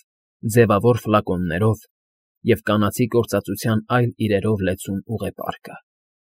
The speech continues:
Եվ Վասիսուալի Անդրեևիչի կյանքում վրա հասավ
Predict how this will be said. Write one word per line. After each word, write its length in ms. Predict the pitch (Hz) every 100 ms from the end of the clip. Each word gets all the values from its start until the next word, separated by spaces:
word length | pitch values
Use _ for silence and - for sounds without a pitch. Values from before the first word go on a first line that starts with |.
| _ _ _ _ _ _ _ 98
Եվ 180 | 107
Վասիսուալի 640 | 104 104 123 - 127 135 123
Անդրեևիչի 680 | 127 110 113 120 110 - 104
կյանքում 480 | 110 107 - 113 107
վրա 180 | 104 107
հասավ 460 | 104 - 101 101